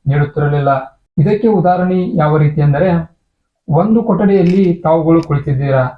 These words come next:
ಮತ್ತು ಅದೇ ಕೊಠಡಿಯಲ್ಲಿ ಇನ್ನೊಬ್ಬ ವ್ಯಕ್ತಿಯು ತನ್ನ, ತಮ್ಮ ಹತ್ತಿರ ಕುಳಿತಿದ್ದಾನೆ. ಒಬ್ಬ ಮೂರನೇ ವ್ಯಕ್ತಿಯು ಆಗಮಿಸುತ್ತಾನೆ. ತಮ್ಮ ಹತ್ತಿರ ಕುಂತ ವ್ಯಕ್ತಿಗೆ ಮೃಷ್ಟಾನ್ನ ಭೋಜನಗಳನ್ನು ನೀಡುತ್ತಾನೆ ಮತ್ತು ತಮಗೆ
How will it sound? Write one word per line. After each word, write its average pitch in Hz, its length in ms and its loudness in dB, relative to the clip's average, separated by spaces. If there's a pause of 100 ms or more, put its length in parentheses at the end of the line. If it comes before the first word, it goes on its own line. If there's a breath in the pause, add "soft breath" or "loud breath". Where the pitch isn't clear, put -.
(640)
ಮತ್ತು 135 300 0 (520)
ಅದೇ 196 240 2
ಕೊಠಡಿಯಲ್ಲಿ 196 580 2
ಇನ್ನೊಬ್ಬ 170 360 2
ವ್ಯಕ್ತಿಯು 175 680 0
ತನ್ನ, 170 340 0
ತಮ್ಮ 156 360 -4
ಹತ್ತಿರ 170 400 0
ಕುಳಿತಿದ್ದಾನೆ. 139 600 -2 (1080)
ಒಬ್ಬ 175 220 0
ಮೂರನೇ 180 420 2
ವ್ಯಕ್ತಿಯು 175 460 0
ಆಗಮಿಸುತ್ತಾನೆ. 143 680 0 (720)
ತಮ್ಮ 165 220 0
ಹತ್ತಿರ 180 400 0
ಕುಂತ 170 280 0
ವ್ಯಕ್ತಿಗೆ 170 800 0 (380)
ಮೃಷ್ಟಾನ್ನ 160 560 0
ಭೋಜನಗಳನ್ನು 156 680 2
ನೀಡುತ್ತಾನೆ 139 560 0 (1080)
ಮತ್ತು 131 320 0 (680)
ತಮಗೆ 156 400 0